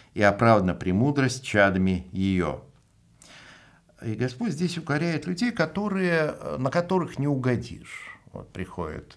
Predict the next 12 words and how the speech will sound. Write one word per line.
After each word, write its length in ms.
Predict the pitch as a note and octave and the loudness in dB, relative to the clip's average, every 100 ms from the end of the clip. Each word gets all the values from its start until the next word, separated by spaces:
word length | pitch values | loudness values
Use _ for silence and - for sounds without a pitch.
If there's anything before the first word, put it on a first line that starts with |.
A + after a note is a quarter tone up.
| - | -8
Иоанн 240 | F2+ F2+ | -6 -6
Креститель, 480 | - A#2 A#3 A3+ F3+ | -8 -8 -6 -4 -4
который 320 | D#3 C#3 C#3+ | -4 -4 -4
очень 220 | C#3 C#3 | -4 -4
строгий 420 | A#2+ C3+ C3 B2+ | -4 -2 -2 2
аскет, 720 | A#2 A2 - - A#2 A2 A2 - - - - - - - | 2 0 -2 -4 0 0 0 -8 -20 -20 -20 -20 -18 -4
и 80 | C3+ | 0
его, 1120 | F3 F#3 E3 C3+ G2 A2+ C3 C#3+ C#3 C3+ B2+ A#2 A#2+ | 2 4 2 0 -2 -2 0 0 0 -2 -4 -8 -4
ему 220 | G2+ C3 | 2 4
не 120 | B2 | 2
хотят 460 | A2+ A2 G#2 D#2+ - | 0 -4 -4 -6 -6
поверить. 720 | D#2 D2 - - - - | -10 -10 -14 -16 -18 -18